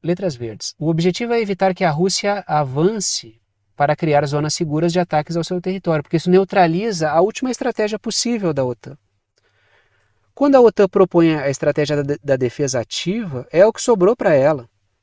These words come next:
Quando a otan fala, "Olha, Ucrânia, se-, Ucrânia, segure o jogo, não ceda mais território nenhum, então retranca e dentro do possível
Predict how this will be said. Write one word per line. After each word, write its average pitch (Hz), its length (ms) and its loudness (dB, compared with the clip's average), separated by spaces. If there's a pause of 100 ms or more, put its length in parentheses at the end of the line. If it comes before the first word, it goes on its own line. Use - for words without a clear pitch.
(580)
Quando 254 280 0
a 240 40 6
otan 208 300 2
fala, 160 380 2
"Olha, 185 200 6
Ucrânia, 135 380 0
se-, - 260 -4
Ucrânia, 127 480 0
segure 185 440 2
o 226 60 0
jogo, 165 420 0 (520)
não 170 640 -2 (760)
ceda 226 460 4
mais 180 220 2
território 156 500 2
nenhum, 214 400 0 (760)
então 156 180 -2
retranca 185 640 2 (200)
e 180 100 0
dentro 233 300 2
do 214 100 -4
possível 226 840 -6